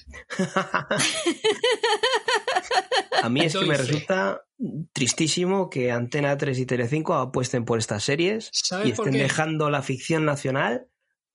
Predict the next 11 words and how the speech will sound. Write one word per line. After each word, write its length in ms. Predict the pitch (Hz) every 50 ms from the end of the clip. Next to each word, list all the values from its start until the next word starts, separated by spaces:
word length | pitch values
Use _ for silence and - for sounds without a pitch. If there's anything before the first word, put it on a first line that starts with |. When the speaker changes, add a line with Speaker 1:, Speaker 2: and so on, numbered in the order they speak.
| _ _ _ _ _ _ _ _
Speaker 1:
por 240 | - 95 92 95 95 101
los 300 | 92 101 - - - _ _ _ _ - - - - - - _ _
putos 320 | - 147 143 139 143 123 -
suelos. 520 | 123 107 92 90 92 101 - - - - -
Speaker 2:
¿Sabes 340 | - - - 202 220 233 233
por 180 | - 226 214
qué? 420 | 208 220 185 131 98 - - _ _ _ _ - - _ _ - - - - - - _ _ _ -
Por 160 | 165 151 160
una 180 | 175 196 202
sencilla 380 | - 190 185 - 196 190 180 170
razón. 500 | 160 156 143 - - 127 113 113 117 -